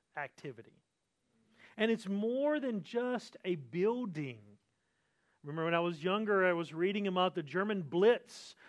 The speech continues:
over London and how the Germans were dropping bomb after bomb on all these old cathedrals.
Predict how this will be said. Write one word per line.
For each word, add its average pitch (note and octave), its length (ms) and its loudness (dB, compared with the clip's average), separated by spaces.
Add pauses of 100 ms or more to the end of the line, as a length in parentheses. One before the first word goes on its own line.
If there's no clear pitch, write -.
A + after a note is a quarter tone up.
(140)
over G3+ 340 4
London A3 500 4
and G3 120 0
how G#3+ 200 6
the G#3+ 120 0
Germans G#3+ 320 -2
were G#3+ 80 0
dropping G#3 560 2
bomb A3+ 500 4
after G3+ 220 -4
bomb G#3 400 2
on F#3 80 -2 (240)
all A#3 120 4
these A#3+ 240 0
old A#3 300 0
cathedrals. A3 1120 -4